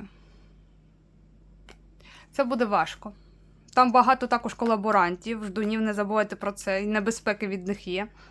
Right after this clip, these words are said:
Але все-таки на окупованих територіях люди можуть чекати, будуть вдячні і будуть робити, змінювати життя на благо країни, те, про що я кажу.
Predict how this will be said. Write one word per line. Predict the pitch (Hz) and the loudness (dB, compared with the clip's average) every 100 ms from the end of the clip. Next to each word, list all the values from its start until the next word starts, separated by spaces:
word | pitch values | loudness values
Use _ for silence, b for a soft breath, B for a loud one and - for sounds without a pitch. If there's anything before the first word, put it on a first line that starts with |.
| B B | B B
Але | - 196 196 165 - - - - B B B B B | -6 0 0 0 -4 -20 -20 -20 B B B B B
все-таки | - - 285 233 202 185 | -8 6 6 6 -6 -4
на | 185 | -4
окупованих | 190 208 240 226 | -4 -2 0 -2
територіях | - 208 214 277 320 226 - | -4 -6 0 2 4 2 0
люди | 208 240 269 202 240 190 - - _ _ - | -2 -2 -2 0 -2 -2 -8 -20 _ _ -12
можуть | 208 226 254 277 214 185 - | 0 2 6 6 4 -6 -6
чекати, | - 196 196 202 226 - 311 330 | -8 0 4 4 4 -2 0 0
будуть | 220 233 208 170 | 0 0 0 -2
вдячні | 170 165 202 170 185 - 294 | -4 0 2 2 0 0 -2
і | 277 | 0
будуть | 208 220 226 208 | -2 0 -2 0
робити, | 214 202 220 247 240 | 0 2 0 0 -2
змінювати | 196 220 214 190 185 185 | 0 2 2 2 0 -4
життя | 190 - 269 302 | -6 0 4 4
на | 240 185 | 6 2
благо | 170 185 220 233 226 | 2 4 4 4 -2
країни, | - 190 196 226 269 196 165 - | -6 -6 -4 -2 0 0 -2 -6
те, | 220 262 | -2 -2
про | - | -2
що | 180 - | -8 -4
я | 214 | -4
кажу. | 220 214 185 165 139 | 0 -2 -2 -8 -12